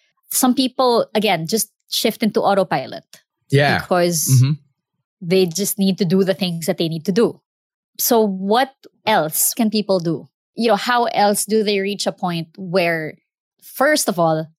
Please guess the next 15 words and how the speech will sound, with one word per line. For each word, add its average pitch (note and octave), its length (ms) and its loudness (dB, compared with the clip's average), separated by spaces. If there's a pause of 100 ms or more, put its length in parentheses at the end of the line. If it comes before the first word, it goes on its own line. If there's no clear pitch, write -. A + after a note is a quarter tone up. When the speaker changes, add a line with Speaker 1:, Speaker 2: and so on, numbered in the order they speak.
(340)
Speaker 1:
they F3+ 160 0
acknowledge F#3+ 1080 -2 (280)
that - 100 2
Speaker 2:
Yeah. G#2+ 60 2
Speaker 1:
they F#3 100 0
need E3 160 -8
the E3+ 80 -12
help? - 360 -8 (240)
Speaker 2:
Uh-huh. A#2 240 -2 (280)
Speaker 1:
Acknowledging A3+ 760 0
is F#3+ 120 0
a G3 100 0
completely G#3+ 800 0
different F3 580 -2 (540)
battle, A#3+ 580 2